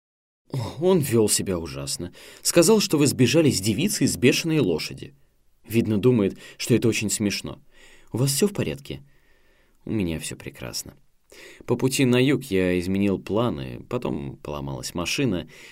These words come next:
Ничего серьёзного, но пришлось ею заниматься. Во всяком случае, буду здесь, в городе,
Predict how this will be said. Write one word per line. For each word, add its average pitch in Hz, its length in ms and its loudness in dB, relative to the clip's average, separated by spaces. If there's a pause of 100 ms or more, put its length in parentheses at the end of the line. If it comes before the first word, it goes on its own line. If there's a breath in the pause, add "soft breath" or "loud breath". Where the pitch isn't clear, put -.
Ничего 156 320 4
серьёзного, 147 540 2
но 139 200 -2
пришлось 110 480 -4
ею 76 180 -4
заниматься. 67 640 -8 (500 soft breath)
Во 98 140 2
всяком 101 320 0
случае, 92 640 0
буду 87 320 -2
здесь, 104 400 0 (400 soft breath)
в - 160 -12
городе, 101 600 2